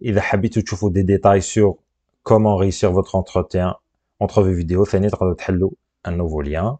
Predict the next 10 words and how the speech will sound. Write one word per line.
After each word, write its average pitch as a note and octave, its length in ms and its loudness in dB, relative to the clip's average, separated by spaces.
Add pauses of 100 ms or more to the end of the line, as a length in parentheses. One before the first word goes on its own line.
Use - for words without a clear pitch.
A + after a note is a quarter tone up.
(240)
وتروحوا - 340 -10
تشوفوا F2+ 300 -8
النصائح، E2 640 -6 (960)
يعني F#2 360 -4 (360)
باش - 160 -4
تنجحوا F#2+ 380 -2
في F2+ 360 -6 (160)
هذه F2+ 420 0
المقابلة F#2 760 -2
فيرتوال. G2 880 -6